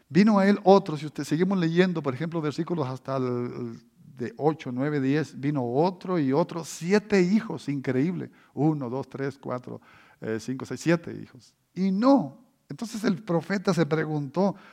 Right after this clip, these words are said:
preguntó Samuel, alabado Dios, verso diez, creo que diez, "E hizo pasar Isaí siete hijos suyos delante de Samuel, pero Samuel dijo a Isaí, 'Jehová no ha elegido a esos.'"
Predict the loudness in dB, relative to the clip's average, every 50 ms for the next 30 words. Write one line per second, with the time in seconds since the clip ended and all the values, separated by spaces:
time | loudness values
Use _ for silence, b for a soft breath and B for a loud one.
0 | B B 2 4 4 4 2 2 0 2 2 0 0 2 4 4 6 6 6 4
1 | 2 -2 -6 B B B B B B B B 2 4 4 4 4 4 2 2 4
2 | 4 4 4 2 0 -4 -16 _ -6 -2 -2 -2 -2 -2 -4 -4 -2 0 2 2
3 | 2 2 0 -2 -10 -18 -18 -16 -14 -12 -12 -8 -6 -4 -4 -4 -6 -8 -14 -20
4 | _ -20 -8 -2 -2 0 0 -2 -4 -10 -20 -20 b b b b b b b b
5 | b b b b b b _ -20 -20 -20 _ _ _ _ _ _ _ _ 2 4
6 | 4 4 4 0 -2 -2 -2 -2 0 0 0 0 0 0 -2 -2 -2 -4 -6 -6
7 | -6 -4 -2 -2 -2 -2 -4 -8 -10 -8 -8 -6 -4 -2 0 0 0 -2 -2 -2
8 | 0 0 0 0 -2 -4 -2 -2 -4 -4 -4 -4 -6 -4 -4 -4 -4 0 2 2
9 | 2 4 2 0 0 0 -2 -2 -2 -4 -4 -4 -4 -6 -8 -14 _ _ _ _
10 | _ _ _ _ _ _ _ _ _ _ _ _ _ _ _ _ _ _ -12 -6
11 | -4 -4 -2 -2 -4 -4 -4 -4 -6 -6 -6 -6 -6 -6 -4 -4 -2 0 0 0
12 | 0 -2 -6 -10 -14 -16 -16 -20 _